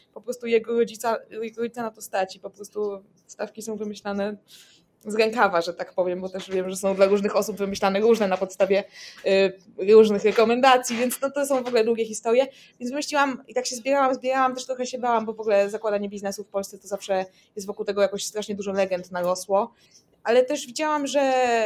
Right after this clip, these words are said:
dużo osób to robi, a zarazem ja, ja mam taką bardzo interesującą rozmowę w Sylwestra dwa tysiące dwadzieścia, gdzie spotkałam koleżankę, którą ostatnio, to była przyjaciółka mojej siostry z liceum, I rozmawiałam z nią na tym Sylwestrze i tak mówię jej: „No, zajmuję to, robię tutaj te, te personal statement, coś tam,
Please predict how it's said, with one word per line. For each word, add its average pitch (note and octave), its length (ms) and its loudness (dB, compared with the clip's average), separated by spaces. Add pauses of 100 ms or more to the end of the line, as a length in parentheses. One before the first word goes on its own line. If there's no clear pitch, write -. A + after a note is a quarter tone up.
(120)
dużo A3+ 200 -8
osób C4 220 -8
to B3+ 100 0
robi, B3 440 -4
a C4 60 -4
zarazem C4 640 -2 (720)
ja, C4+ 260 2
ja D4 100 0
mam D#4 100 -2
taką C#4+ 240 0
bardzo C4 300 0
interesującą B3+ 520 0
rozmowę A3+ 320 0
w A3 40 -12
Sylwestra A3+ 420 -2
dwa G3+ 120 -4
tysiące G#3+ 320 -8
dwadzieścia, G#3 640 -2 (260)
gdzie A3+ 140 -4
spotkałam B3 400 4
koleżankę, B3 460 0
którą B3 220 -4
ostatnio, B3 560 -2
to B3 120 0
była A3 240 2
przyjaciółka D4 580 -2
mojej B3+ 360 2
siostry A#3 380 -6
z G3 60 -8
liceum, G3+ 560 -2 (680)
I A#3+ 60 -2
rozmawiałam C#4 360 2
z - 20 -8
nią F4+ 60 -4
na D#4 80 -4
tym C#4 100 -8
Sylwestrze E4 480 -4
i B3+ 200 -6
tak C4 160 -6
mówię D4+ 200 -6
jej: C#4 120 0
„No, C4+ 120 0
zajmuję C4+ 380 -2
to, A#3+ 120 -2
robię A#3 260 2
tutaj A#3+ 280 -4
te, G#3+ 120 -6
te A3 160 -6
personal G#3 460 -4
statement, B3 600 -6
coś - 260 -10
tam, B3+ 260 -4